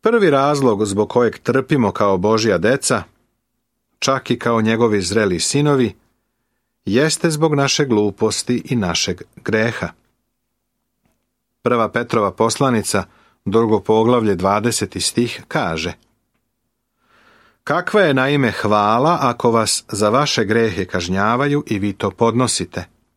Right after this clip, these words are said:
Nego ako dobro čineći stradate i podnosite, to je blagodat pred Bogom.” Apostol Petar ovde kaže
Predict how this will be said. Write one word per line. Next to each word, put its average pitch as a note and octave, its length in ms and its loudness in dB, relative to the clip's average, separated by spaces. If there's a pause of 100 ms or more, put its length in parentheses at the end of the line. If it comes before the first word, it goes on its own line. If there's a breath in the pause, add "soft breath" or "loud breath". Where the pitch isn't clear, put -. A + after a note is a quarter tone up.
(460)
Nego B2 280 2
ako A2+ 260 0
dobro D3 500 2
čineći B2 640 0
stradate G2 760 -2
i F2 60 -6
podnosite, C3 760 -2 (720 soft breath)
to E3 180 2
je A2 60 2
blagodat F2+ 680 -2 (100)
pred F#2+ 240 -4
Bogom.” F#2 380 0 (1700)
Apostol A#2+ 580 0
Petar C#3 460 -2 (140)
ovde B2 380 2
kaže C3+ 500 0